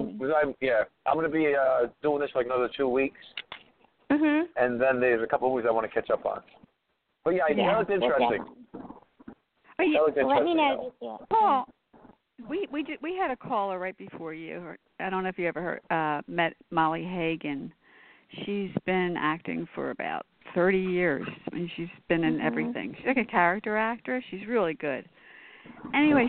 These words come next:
Speaker 3: she, her, she just got married in April, and her husband is in a band called the, what is it called again, Tasha?
Speaker 1: Staggering
Speaker 3: The
Speaker 1: Jack.
Speaker 3: Staggering, Staggering Jack. And
Speaker 2: Hmm.
Speaker 3: she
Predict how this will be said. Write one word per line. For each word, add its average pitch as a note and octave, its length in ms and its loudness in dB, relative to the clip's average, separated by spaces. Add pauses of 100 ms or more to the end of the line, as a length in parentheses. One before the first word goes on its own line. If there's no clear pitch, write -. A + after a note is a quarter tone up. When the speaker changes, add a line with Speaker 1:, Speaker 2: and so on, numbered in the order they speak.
Speaker 3:
she, - 140 -10
her, A3 160 0 (140)
she A#3+ 60 -6
just C#4+ 260 -8
got C#4+ 200 2
married G3 560 -2
in D3 120 -10
April, E3+ 600 -6
and D#3+ 180 -8
her E3+ 120 -10
husband G3 720 -6
is F3+ 160 -12
in F3 120 -10
a E3+ 60 -8
band E3+ 640 -8 (760)
called F#3+ 320 2 (100)
the, F#3 340 -4
what A3 140 -6
is A3 120 -6
it A3+ 80 -8
called G#3+ 260 -6
again, G#3+ 340 -6 (160)
Tasha? G3+ 400 -4 (460)
Speaker 1:
Staggering C#4+ 500 2
Speaker 3:
The C#4+ 160 4
Speaker 1:
Jack. - 280 0
Speaker 3:
Staggering, A#3 720 2 (180)
Staggering A3+ 640 0
Jack. G#3 380 0 (1800)
And G#3 380 0
Speaker 2:
Hmm. E3+ 100 2 (160)
Speaker 3:
she - 140 -4